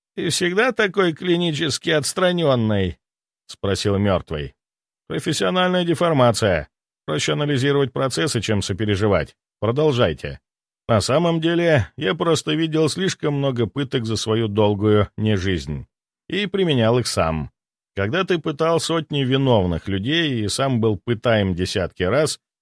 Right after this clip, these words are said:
вырабатывается иммунитет. Боль становится просто информацией, которую можно анализировать и использовать. На третий день, когда стало ясно, что физическая боль меня не сломает,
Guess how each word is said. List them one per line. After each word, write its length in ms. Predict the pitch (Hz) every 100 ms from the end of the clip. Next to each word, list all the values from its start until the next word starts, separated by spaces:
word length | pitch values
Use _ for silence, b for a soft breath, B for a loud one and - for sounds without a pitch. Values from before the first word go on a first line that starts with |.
| _
вырабатывается 760 | - 180 175 147 120 117 110 113
иммунитет. 560 | 107 110 107 98 76 - _ _ _ _
Боль 220 | - 202
становится 500 | 185 160 147 151 123
просто 360 | 98 127 131 123
информацией, 760 | 107 110 110 135 143 - 80 71
которую 420 | 85 85 123 120
можно 360 | 127 117 120 123
анализировать 800 | 123 110 92 85 143 156 143 123
и 100 | 143
использовать. 760 | 123 - 82 71 71 67 - _ _ _ _ _ _
На 240 | - 202 160
третий 440 | 175 180 165 165
день, 320 | 156 170 170
когда 340 | 147 156 156 151
стало 300 | - 156 151
ясно, 500 | 151 156 147 156 151
что 220 | - 151
физическая 680 | 143 143 156 143 - - 156
боль 220 | 151 151
меня 280 | 151 147 143
не 120 | 143
сломает, 680 | 127 156 160 190 185 127 98